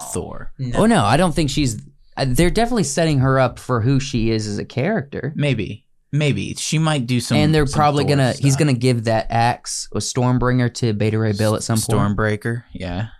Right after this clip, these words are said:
Speaker 3: Stormbreaker.
Speaker 1: I, I could see that.
Speaker 3: Definitely. Probably in this film.
Speaker 1: I wanna see Beta Ray Bill. Like, this is
Speaker 3: <laughs>
Speaker 1: exciting.
Speaker 3: But we saw this
Speaker 1: Everything I've
Speaker 3: coming.
Speaker 1: seen is exciting.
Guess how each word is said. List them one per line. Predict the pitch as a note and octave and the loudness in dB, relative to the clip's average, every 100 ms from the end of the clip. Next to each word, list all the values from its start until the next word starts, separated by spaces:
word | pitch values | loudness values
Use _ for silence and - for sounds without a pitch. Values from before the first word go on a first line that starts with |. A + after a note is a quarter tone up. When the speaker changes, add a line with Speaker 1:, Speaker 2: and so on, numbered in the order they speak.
| - | -14
Speaker 3:
Stormbreaker. | - A#2 A2 G#2+ G#2+ B2 B2+ B2+ C3 | -4 2 4 4 2 2 0 0 -2
Speaker 1:
I, | D3 | -2
I | |
could | F#3+ | -4
see | - - F#2+ | -8 -6 -6
that. | F#2+ G3+ A#3+ - _ _ _ _ _ | -6 -6 -8 -12 _ _ _ _ _
Speaker 3:
Definitely. | C4 D#4+ D3+ G#2 - | -4 0 0 0 -2
Probably | - A#3 C4+ G#3+ | 0 2 2 0
in | |
this | G#3 G3+ | -2 -2
film. | B3 C4 A#2+ - _ _ _ _ _ _ _ _ _ _ _ _ - | -2 -2 -2 -6 _ _ _ _ _ _ _ _ _ _ _ _ -6
Speaker 1:
I | G#2 | -2
wanna | G2 F#2+ | -2 -2
see | - F#2 | -4 -6
Beta | E3 D#3 F#2+ | -6 -8 -8
Ray | F2+ F#2 | -6 -6
Bill. | F#2+ F#2 A#2+ | -6 -6 -4
Like, | A2+ G#2 | -4 -4
this | B2 B2+ | -2 0
is | C3+ | -2
Speaker 3:
<laughs> | A#2+ | -2
Speaker 1:
exciting. | - G#2+ G2+ A2 A2+ A#2+ - _ - _ _ _ - | 0 0 0 0 -2 -4 -10 _ -20 _ _ _ -6
Speaker 3:
But | B2 | 0
we | C3 | 0
saw | B2+ | 2
this | A2+ | 0
Speaker 1:
Everything | C3+ C#3+ C#3 | 2 2 2
I've | C3+ | 0
Speaker 3:
coming. | B2+ | 0
Speaker 1:
seen | B2 A#2 A2+ A2+ A#2 - _ | -2 -2 0 0 -2 -6 _
is | A2+ G#2 | -6 -6
exciting. | G#2+ - G2 G2+ A2+ A#2 | -4 -2 0 0 -2 -4